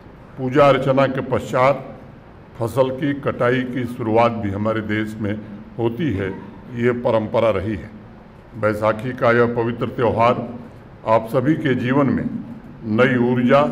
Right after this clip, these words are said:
समृद्धि और नए उत्साह का संचार करे, ऐसी मैं प्रार्थना करता हूँ।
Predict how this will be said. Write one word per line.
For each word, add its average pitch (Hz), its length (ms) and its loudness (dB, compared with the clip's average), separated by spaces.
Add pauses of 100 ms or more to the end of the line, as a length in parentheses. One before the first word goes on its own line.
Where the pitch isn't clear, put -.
(520)
समृद्धि 123 520 0 (640)
और 113 180 6
नए 135 200 6 (120)
उत्साह 127 340 2
का 117 280 2 (460)
संचार 123 520 0
करे, 123 300 0 (580)
ऐसी 113 320 0
मैं 113 200 -2
प्रार्थना 110 460 0
करता 107 360 -4
हूँ। - 220 -4